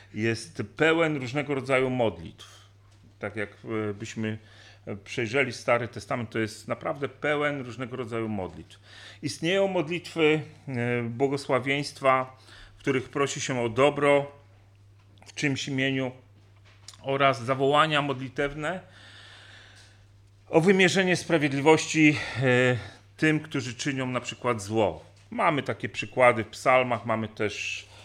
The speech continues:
e, różnego rodzaju żale wypowiedziane przez proroków. E,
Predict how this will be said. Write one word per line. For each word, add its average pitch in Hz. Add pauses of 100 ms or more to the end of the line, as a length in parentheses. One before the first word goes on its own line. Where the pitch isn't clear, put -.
(260)
e, 110
różnego 110
rodzaju 110
żale 127
wypowiedziane 120
przez -
proroków. 110 (920)
E, 101